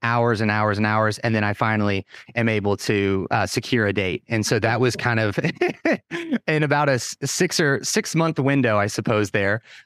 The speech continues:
um, I was able to have all those things kind of transpire. And I bring that story into the,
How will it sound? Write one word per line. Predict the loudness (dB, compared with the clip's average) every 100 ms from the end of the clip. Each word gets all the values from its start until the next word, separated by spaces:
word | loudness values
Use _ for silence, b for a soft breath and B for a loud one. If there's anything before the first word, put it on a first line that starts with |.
| -2
um, | 0 2
I | 2 0
was | 0
able | 0
to | 0
have | 0 0
all | 2 2
those | 0
things | 0 0 2 -2
kind | -2 -2
of | 0
transpire. | -2 -4 -2 -2 0 -4 _ _ _ _ _ _ _
And | -4 0 0 -2 B B B
I | -2 0 0 -2
bring | -6 -2 0 2
that | 0
story | 0 0 2 2
into | 2 0 0
the, | 0 0 -2